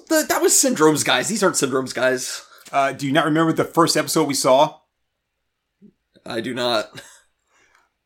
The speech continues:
Speaker 2: With the with the kid that was planted to try to get Jo-, Johnny.
Speaker 1: Oh, yeah, that's right.
Speaker 2: Yeah.
Speaker 1: <laughs> That, yeah, I totally forgot about that. That hasn't come through on the D V D yet, though.
Speaker 2: No, not yet.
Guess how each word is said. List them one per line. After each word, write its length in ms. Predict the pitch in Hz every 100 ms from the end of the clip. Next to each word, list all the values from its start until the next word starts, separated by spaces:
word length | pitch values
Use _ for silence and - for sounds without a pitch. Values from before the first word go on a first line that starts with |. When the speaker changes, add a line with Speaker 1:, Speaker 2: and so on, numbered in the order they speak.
| -
Speaker 2:
With 240 | 147 160
the 320 | 165 147 143 - _ _ _ _ _ _ _ _ -
with 240 | 139 156
the 140 | 151
kid 240 | 135 - 165
that 80 | 160
was 120 | 151
planted 360 | - 160 151
to 80 | -
try 120 | 143
to 80 | 135
get 240 | 127 147 143
Jo-, 240 | 131 139
Johnny. 640 | 131 135 143 143 143 131 -
Speaker 1:
Oh, 200 | 143 139
yeah, 280 | 135 127 123
that's 180 | -
right. 160 | 120 123 - -
Speaker 2:
Yeah. 800 | 196 151 147 170 151 156 160 165
Speaker 1:
<laughs> 80 | 160
That, 380 | 175 156 135 - 156 - 131
yeah, 140 | 127
I 60 | 127
totally 280 | 139 131
forgot 240 | 127 117 123
about 220 | 110 -
that. 140 | 143 -
That 140 | 147
hasn't 200 | 151 143
come 160 | 156 131
through 200 | 139 131
on 60 |
the 60 | 127
D 120 | 127
V 100 | 117
D 200 | 113 110
yet, 180 | 98 -
though. 80 | -
Speaker 2:
No, 140 | 143
not 160 | - 123
yet. 280 | 117 -